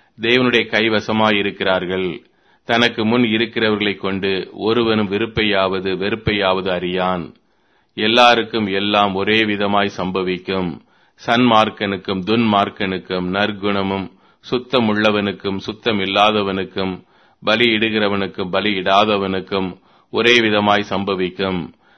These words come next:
நல்லவனுக்கு எப்படியோ பொல்லாதவனுக்கும் அப்படியே. ஆணையிடுகிறவனுக்கும் ஆணையிட பயப்படுகிறவனுக்கும் சமமாய் சம்பவிக்கும். எல்லாரும் ஒரே விதமாய் சம்பவிக்கிறது சூரியனுக்கு கீழே நடக்கிறது எல்லாவற்றிலும்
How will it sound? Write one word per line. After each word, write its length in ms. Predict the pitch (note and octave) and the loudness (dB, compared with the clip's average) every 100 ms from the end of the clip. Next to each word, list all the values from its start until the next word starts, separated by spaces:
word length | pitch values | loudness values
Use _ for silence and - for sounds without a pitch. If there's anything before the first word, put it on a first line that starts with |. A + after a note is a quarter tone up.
| _ | _
நல்லவனுக்கு 680 | G#2 G#2+ A#2 B2 A#2+ A#2 A#2+ | 0 2 4 6 4 2 0
எப்படியோ 640 | F#2+ - G#2 G2+ G2 G2 F#2+ | -2 -2 -2 0 0 -2 -2
பொல்லாதவனுக்கும் 840 | G2 G2+ G#2+ G#2+ G#2 G#2 G2 G#2 | -2 2 4 4 2 0 -2 -4
அப்படியே. 800 | F#2 E2+ F#2+ F#2 F2+ F2+ E2+ - _ _ _ - | -4 -2 -2 -2 -2 -2 -4 -8 _ _ _ 2
ஆணையிடுகிறவனுக்கும் 1400 | G2+ A2+ A#2 G2+ G2 G2+ G#2 G2+ G2 F2+ G2+ F#2+ F#2 - _ - | 4 4 4 0 -2 -2 -2 -2 -2 -6 -4 -4 -4 -12 _ 0
ஆணையிட 500 | G2+ A2 A2 G2+ G2+ | 4 4 4 2 0
பயப்படுகிறவனுக்கும் 1160 | E2+ F#2+ G#2+ A2+ G#2 G2+ G2+ F#2+ F#2+ F#2 G2 | 0 0 0 -2 -4 -2 -2 -2 -4 -4 -6
சமமாய் 640 | F#2+ - G2 G#2 G#2 G#2 G2+ | -6 -4 -2 0 2 0 -2
சம்பவிக்கும். 800 | F#2 F#2+ F#2 F2+ F#2+ F#2 E2+ A1+ _ _ _ _ - | -6 -4 -4 -4 -4 -4 -4 -8 _ _ _ _ -6
எல்லாரும் 520 | G#2 A2+ A#2 A#2+ A2 | -2 4 6 6 2
ஒரே 260 | G2 A2 | 2 2
விதமாய் 520 | A2+ G#2+ G2+ G2+ G2+ G2+ | 2 2 2 0 0 -2
சம்பவிக்கிறது 1000 | G2 G#2 G2+ F#2+ - F#2 F2+ F#2 E2+ - _ _ | -4 -2 -4 -6 -4 -4 -2 -2 -4 -10 _ _
சூரியனுக்கு 640 | - B2 B2 A#2 A2 A2 | -6 0 2 2 0 -4
கீழே 400 | G2+ G#2+ G#2 G2+ | -10 -6 -2 0
நடக்கிறது 640 | F#2+ F#2+ G#2 A2 A2 G2 | 0 -2 -2 -2 -4 -2
எல்லாவற்றிலும் 920 | F2+ F#2 G2 G2+ F#2+ G#2+ F#2+ F#2+ F2 | -2 2 2 2 -2 -6 -4 -4 -4